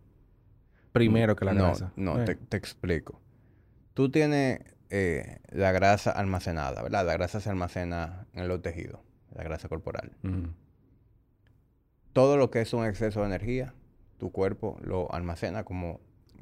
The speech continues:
Speaker 2: como, como grasa corporal. Ese exceso de energía puede venir po-, por los carbohidratos, pero puede venir también por la misma grasa que tú consumes, o incluso las mismas proteínas que tú consumes en exceso pudieran convertirse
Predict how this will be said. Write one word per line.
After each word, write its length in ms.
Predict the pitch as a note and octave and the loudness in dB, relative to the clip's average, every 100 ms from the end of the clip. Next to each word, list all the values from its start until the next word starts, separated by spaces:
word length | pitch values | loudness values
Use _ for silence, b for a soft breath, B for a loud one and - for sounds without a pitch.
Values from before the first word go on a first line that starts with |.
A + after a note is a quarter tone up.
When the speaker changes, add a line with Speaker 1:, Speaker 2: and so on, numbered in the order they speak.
| - - - - | -16 -16 -18 -2
Speaker 2:
como, 480 | F#2 E2+ E2+ - - - | 0 2 0 -2 -6 -6
como 260 | F2+ E2+ | -2 0
grasa 320 | F2 F2+ G2+ | 2 2 2
corporal. 500 | F#2 E2+ E2+ D#2 D#2+ - b b b | -2 -4 -2 -2 -4 -8 b b b
Ese 220 | G#2 G2+ | -2 2
exceso 300 | A2+ A#2+ G#2+ | 2 2 2
de 60 | A2 | 2
energía 320 | F#2 F#2+ E2+ | 2 0 0
puede 260 | - F#2 A2+ | 2 2 4
venir 440 | A2+ A#2 B2+ - - - | 2 2 0 -2 -10 -8
po-, 160 | G2+ - - - | -6 -6 -12 -4
por 100 | G2 | 0
los 120 | F#2+ | 0
carbohidratos, 580 | F2+ F#2+ F#2 A2+ C#3 F#2 | 0 -2 2 4 2 0
pero 220 | F#2 F2 | -2 -2
puede 200 | E2+ F#2+ | 0 0
venir 220 | G2 G2+ | 0 0
también 260 | F#2+ G2 G2 | -2 -2 -2
por 120 | F#2+ | -4
la 100 | D#2+ | -4
misma 240 | F#2 A2+ A2+ | -2 0 2
grasa 280 | G#2+ G#2+ G#2+ | 2 0 -2
que 120 | G2+ | -4
tú 120 | G2+ | -4
consumes, 500 | G2+ A2 G2 F#2 F2 - | -6 -6 -6 -6 -8 -4
o 140 | G#2 | -2
incluso 400 | G#2 B2+ C#3 A#2 | 0 -2 -2 0
las 100 | G#2 | 0
mismas 360 | G2+ B2 C#3+ C#3+ | 0 0 0 0
proteínas 600 | B2 A#2 A2 A#2 A2 F#2+ | -2 -2 -2 -2 -2 -4
que 100 | F2 | -6
tú 120 | G2+ | -4
consumes 380 | A2 G#2 G#2+ A2 | -4 -2 -2 -2
en 40 | F#2+ | -2
exceso 360 | - G2 F#2 | -4 -4 -4
pudieran 340 | - G2 A#2+ B2+ | -2 0 0 -2
convertirse 680 | F#2+ F#2 F2+ A#2 G#2 - | -4 -4 -4 -2 -4 -6